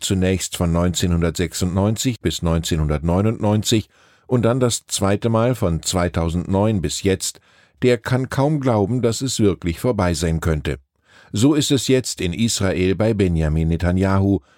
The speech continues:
nachdem er in der Knesset die Macht verloren hat. „We will be back soon“, kündigte der einundsiebzigjährige an, man gehe jetzt in die Opposition, bis die angeblich gefährliche Regierung gestürzt sei.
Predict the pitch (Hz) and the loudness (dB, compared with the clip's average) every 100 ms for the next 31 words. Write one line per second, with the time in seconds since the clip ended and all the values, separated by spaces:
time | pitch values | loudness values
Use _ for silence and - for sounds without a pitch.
0 | _ - 107 131 139 135 135 127 117 - | _ -2 0 2 2 2 0 2 0 0
1 | - 113 - 117 - 135 113 78 - 87 | -2 -2 0 -2 0 0 2 0 -2 -2
2 | 78 76 76 73 71 - _ _ _ _ | 0 0 0 -2 -4 -12 _ _ _ _
3 | - - - 135 135 156 170 143 104 104 | -20 -6 4 4 6 4 4 4 2 0
4 | - - - 107 95 76 - - 87 85 | -2 -2 2 4 2 0 -6 -2 0 2
5 | 80 90 80 90 90 92 85 107 - 90 | 0 -2 -2 0 0 0 0 -4 -2 0
6 | 101 101 101 98 101 101 - _ _ - | 2 2 2 0 2 -2 -2 _ _ -4
7 | 135 147 165 160 135 117 - - 104 95 | 0 2 4 4 4 0 -2 -4 0 0
8 | 98 92 98 92 90 - 110 120 123 98 | 0 0 0 0 -2 0 2 2 2 0
9 | - 92 - 98 107 101 - 87 - 90 | 0 -4 0 0 2 0 0 -2 -2 -2
10 | 104 101 92 87 90 85 78 95 92 82 | 0 0 0 0 0 0 0 0 0 0
11 | 73 127 - 87 73 - - 73 55 | -2 -4 0 0 0 -4 -4 -4 -6